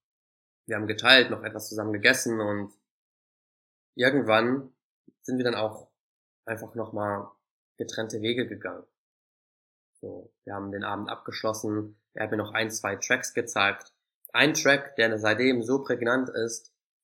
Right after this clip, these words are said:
ist von Glass Animals, Heatwaves. Seit, ich hab so eine krasse Verbindung zu diesem Track, weil ich ihn einfach auf L S D gehört habe und seitdem vibe ich einfach so krass zu diesem Track.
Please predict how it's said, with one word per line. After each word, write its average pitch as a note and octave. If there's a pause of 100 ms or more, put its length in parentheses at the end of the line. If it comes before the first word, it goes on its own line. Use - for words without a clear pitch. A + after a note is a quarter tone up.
(120)
ist -
von A2+
Glass B2
Animals, A#2+ (200)
Heatwaves. A2+ (520)
Seit, C#3+
ich B2+
hab -
so C3
eine B2+
krasse C3+
Verbindung B2+
zu A#2+
diesem A2+
Track, A#2
weil A2+
ich A2+
ihn A#2+
einfach A#2+
auf G#2+
L A2+
S A2
D C3
gehört G2+
habe G2+ (320)
und A2
seitdem A#2+
vibe A2+
ich -
einfach A2
so C3
krass -
zu A#2+
diesem A2
Track. -